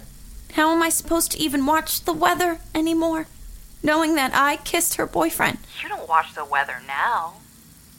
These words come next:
Speaker 2: Where are you?
Speaker 1: I'm at his apartment. Their apartment. Her apartment. Miss eighty percent chance of a perfect day's apartment. And Chris?
Speaker 2: Yeah?
Speaker 1: It's so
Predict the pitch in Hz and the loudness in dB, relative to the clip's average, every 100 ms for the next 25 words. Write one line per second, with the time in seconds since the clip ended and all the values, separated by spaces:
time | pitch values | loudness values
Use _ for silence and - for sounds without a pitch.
0 | - - - 277 339 233 - - - - | -20 -10 2 4 4 -2 -8 -10 -14 -18
1 | - 202 196 220 220 233 - - - 196 | -12 -6 -4 -2 -2 -2 -6 -10 -6 -6
2 | - - - - - - - - - 262 | -8 -18 -16 -14 -14 -16 -18 -10 0 2
3 | 320 269 - 226 214 220 208 180 - - | 4 2 -2 -6 -2 -2 -2 -2 -2 -4
4 | - - - - - - - - - 349 | -10 -18 -18 -18 -18 -18 -18 -8 2 4
5 | 359 370 240 - - - 302 - 311 285 | 6 4 0 -6 -16 -6 -2 2 2 2
6 | 277 233 - - - - - - - - | 2 2 0 -2 -12 -18 -20 -20 -20 -20
7 | - 320 - 381 415 427 453 427 440 - | -2 0 2 0 0 0 0 0 0 0
8 | 440 440 440 427 - - 494 539 - 539 | 0 2 0 -2 0 0 2 0 0 2
9 | 554 554 - - 403 392 349 302 - - | 4 2 0 2 2 2 0 0 -2 -6
10 | - - - - - 311 - 415 523 - | -20 -20 -20 -6 0 0 2 2 2 -2
11 | - - - - 330 - - - - - | -4 -14 -20 0 2 2 -2 -20 -20 -6
12 | - - - - - 226 - 302 | -4 0 0 2 2 2 0 -2